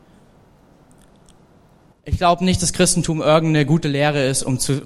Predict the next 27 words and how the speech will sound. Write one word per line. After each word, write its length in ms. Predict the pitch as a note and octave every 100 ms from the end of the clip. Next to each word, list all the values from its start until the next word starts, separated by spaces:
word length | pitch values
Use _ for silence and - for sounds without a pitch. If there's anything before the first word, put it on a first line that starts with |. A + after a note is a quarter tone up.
| -
rauszufinden, 520 | D3 D3 C3 D3 B2+
wie 100 | C#3
ich 140 | B2
richtig 300 | C#3+ - D3
und 80 | B2
gut 160 | C#3+ C3+
leben 240 | B2+ A#2+
kann. 280 | A2 A2 G#2+ - - - - - - - _ - - - - - _ _ - - - - - - - - - - - -
Ich 80 | -
glaub, 240 | D#3 D3+ D#3
dass 400 | C#3 - - - - - - _ _ _ _ _ _ -
Christentum 680 | E3+ - D3 C#3+ C#3 C3+ C3 - - - _
die 80 | C#3
Lehre 280 | C#3 D3 C#3+
von 220 | C#3 B2+
Christus 480 | - F#3 - C#3+ -
ist, 460 | C3 B2+ - - - - - - - - - _
der 80 | A2+
eine 140 | C3+ C3
Person 520 | B2 C#3 C#3 F3+ F3
ist, 400 | C#3 C#3+ - - - - - - D3+
der 80 |
die 80 | C#3+
Erfüllung 640 | C#3 - - G3+ F#3+ E3+ C#3+ - - D#3+
des 160 | -
Gesetzes 500 | D3 E3 G3+ - D3
ist, 340 | G#2 C3+ -